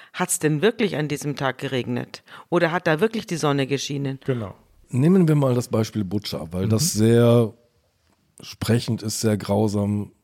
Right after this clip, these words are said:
Speaker 3: sehr bekannt geworden sind die Bilder. Es sind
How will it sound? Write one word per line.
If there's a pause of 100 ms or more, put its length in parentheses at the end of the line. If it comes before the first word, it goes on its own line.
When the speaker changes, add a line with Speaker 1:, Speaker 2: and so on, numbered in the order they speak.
(260)
Speaker 3:
sehr
bekannt
geworden
sind
die
Bilder. (880)
Es
sind